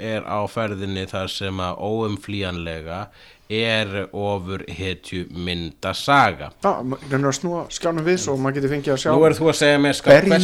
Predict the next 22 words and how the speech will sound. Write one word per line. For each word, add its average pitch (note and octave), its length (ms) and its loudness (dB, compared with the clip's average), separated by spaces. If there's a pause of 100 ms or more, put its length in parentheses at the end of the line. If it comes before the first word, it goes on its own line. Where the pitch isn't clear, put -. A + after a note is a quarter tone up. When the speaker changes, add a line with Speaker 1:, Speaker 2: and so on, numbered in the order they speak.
(120)
Speaker 1:
hvers-, D3 80 4
Speaker 2:
þessa E3 240 4
dýrð E3 240 2
augum. D#3 260 2 (200)
Speaker 1:
hversu, C3 480 -10
sko, B2 500 -2
hva-, - 180 -6
hún B2+ 200 -2
er C3 160 4
samt - 260 -4
ekki D3 420 0
alveg, C#3 300 2
sko, C3 400 -4 (480)
Speaker 2:
Nei, D#3 380 2
þetta, C3 260 -4 (300)
já, B2+ 160 0
hörðu, B2 320 2
þetta C#3 160 -2
er C#3+ 80 2
rosalega F3+ 380 0
mikill D3 240 -2
texti. - 560 -4